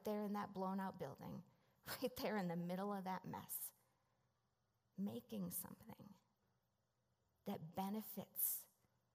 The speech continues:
those around you, doing something with love that blesses the people who work next to you and for you and above you and <laughs> around you.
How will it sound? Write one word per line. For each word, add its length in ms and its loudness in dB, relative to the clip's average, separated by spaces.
those 220 0
around 600 -2
you, 300 -6
doing 420 2
something 400 0
with 160 0
love 340 0
that 120 -6
blesses 920 -2
the 80 0
people 400 -2
who 80 -6
work 220 -6
next 440 -4
to 60 -6
you 260 -4
and 100 -6
for 240 4
you 400 -2
and 80 -4
above 300 2
you 300 -2
and 100 -2
<laughs> 140 -6
around 260 0
you. 280 -6